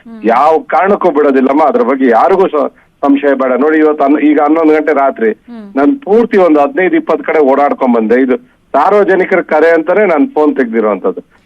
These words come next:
Speaker 1: ನಾನ್ ನಿಮ್ಮ ಚಾನೆಲ್ದು ನಂಬರ್ ಕೂಡ ನನ್ನ ಹತ್ರ ಇಲ್ಲ, ತಮಗೂ ಕೂಡ ಗೊತ್ತಿದೆ ಅಲ್ಲ. ನೀವು ಸಾರ್ವಜನಿಕರು ಫೋನ್ ಮಾಡಿದ್ದಾರೆ ಅಂತಾನೆ ನಾನ್ ತೆಗ್ದಿದ್ದು. ಈ ಚಾನೆಲ್ ಅಂತನೂ ನನ್ಗೆ ಗೊತ್ತಿಲ್ಲ. ಫ್ಯಾಕ್ಟ್ ಹೇಳ್ತಾ ಇದ್ದೀನಮ್ಮ
Speaker 2: ನಿಮ್
Speaker 1: ನಿಮ್ಗೆ.
Speaker 2: ಕಾಳಜಿಗೆ ಧನ್ಯವಾದ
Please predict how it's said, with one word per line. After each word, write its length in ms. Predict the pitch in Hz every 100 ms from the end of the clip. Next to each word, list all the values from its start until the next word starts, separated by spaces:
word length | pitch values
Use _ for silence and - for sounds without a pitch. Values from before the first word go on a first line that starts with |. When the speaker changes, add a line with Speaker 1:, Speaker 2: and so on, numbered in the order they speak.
| -
Speaker 1:
ನಾನ್ 140 | 143 147
ನಿಮ್ಮ 260 | 147 147 147 143 135 - _ - 139
ಚಾನೆಲ್ದು 640 | 131 156 180 180 165 165
ನಂಬರ್ 360 | 139 139 165 165
ಕೂಡ 160 | 165 160
ನನ್ನ 260 | 139 117
ಹತ್ರ 160 | 113 117
ಇಲ್ಲ, 260 | 104 98 - - _ _ _ -
ತಮಗೂ 260 | 135 165 160
ಕೂಡ 160 | 160
ಗೊತ್ತಿದೆ 420 | 139 123 120 123
ಅಲ್ಲ. 160 | 110 131
ನೀವು 160 | 117 110
ಸಾರ್ವಜನಿಕರು 640 | 127 147 180 170 170 156
ಫೋನ್ 260 | - 165 156
ಮಾಡಿದ್ದಾರೆ 360 | 151 147 151
ಅಂತಾನೆ 280 | 156 202 220
ನಾನ್ 180 | 185 135
ತೆಗ್ದಿದ್ದು. 460 | 131 123 127 101 87 _ _ _ -
ಈ 40 | 120
ಚಾನೆಲ್ 500 | - 139 175 175 160
ಅಂತನೂ 320 | 135 190 175
ನನ್ಗೆ 220 | 139 110
ಗೊತ್ತಿಲ್ಲ. 400 | 104 110 127 101 - _ _ _ _ -
ಫ್ಯಾಕ್ಟ್ 320 | 156 - 170
ಹೇಳ್ತಾ 260 | 135 123
ಇದ್ದೀನಮ್ಮ 340 | 117 - 196 190
Speaker 2:
ನಿಮ್ 140 | 226
Speaker 1:
ನಿಮ್ಗೆ. 180 | 233 240
Speaker 2:
ಕಾಳಜಿಗೆ 420 | 254 277 311 302
ಧನ್ಯವಾದ 400 | 262 262 339 339